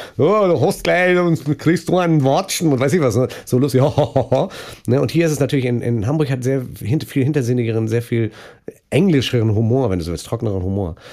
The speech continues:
Und das passte mir einfach viel besser. Und dann außerdem konnte ich dann Klavier spielen, dann haben die Leute mich a-, gleich aufgenommen. Dann war ich hier in der Hamburger Szene, hab mit Abi Wallenstein, Inga Rumpf gespielt,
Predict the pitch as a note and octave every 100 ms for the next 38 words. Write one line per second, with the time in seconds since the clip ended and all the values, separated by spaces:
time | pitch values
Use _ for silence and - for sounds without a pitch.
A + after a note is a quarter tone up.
0 | - - - F2+ - - - - E2+ -
1 | F2 - D#2+ E2 D#2+ F#2 F#2+ F#2+ F2 G2
2 | F2 E2 E2+ A#2 - A2+ G#2+ G2+ - F2
3 | F2+ F2+ F#2 - - A#2 A#2+ C3 - A#2+
4 | G#2+ G2+ G#2 A#2 G#2+ C3+ C3+ - D#3 C#3+
5 | C3 A2+ A2+ A#2+ B2+ C3+ C3+ A#2 A#2+ A#2+
6 | B2+ C#3 - G#2+ A#2+ A2+